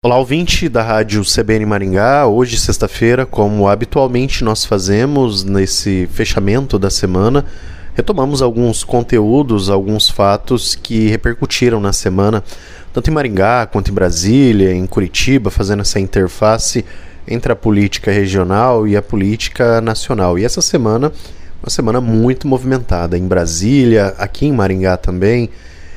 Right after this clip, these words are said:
Tivemos essa guerra entre os poderes em Brasília,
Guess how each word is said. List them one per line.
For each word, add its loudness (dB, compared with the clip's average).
Tivemos -2
essa -2
guerra 0
entre -2
os -4
poderes 0
em 0
Brasília, 0